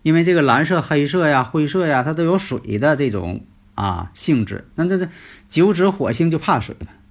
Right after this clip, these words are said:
所以说得把火星就给，呃，克住了，那不好。所以说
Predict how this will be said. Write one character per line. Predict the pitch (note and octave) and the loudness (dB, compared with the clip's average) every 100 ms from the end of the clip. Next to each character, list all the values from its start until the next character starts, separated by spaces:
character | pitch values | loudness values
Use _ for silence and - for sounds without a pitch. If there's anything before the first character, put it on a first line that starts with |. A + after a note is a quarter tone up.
| - - | -20 -6
所 | D#3+ | 2
以 | D3+ | 2
说 | C#3+ | 2
得 | D3 | 0
把 | - C#3 | 2 0
火 | D#3+ A2 | 0 -4
星 | G#2+ C3 B2 | 0 0 0
就 | C#3 | 0
给， | G2+ F#2 - - _ _ _ - | -2 -2 -8 -18 _ _ _ -6
呃， | G2+ | -4
克 | G2 - E3+ | -2 0 0
住 | G#2+ | 0
了， | F#2+ - | -4 -4
那 | G2+ | -4
不 | G#2 | -4
好。 | - A2 | -6 -2
所 | D#3 | 0
以 | |
说 | D3+ D#3 | 2 -2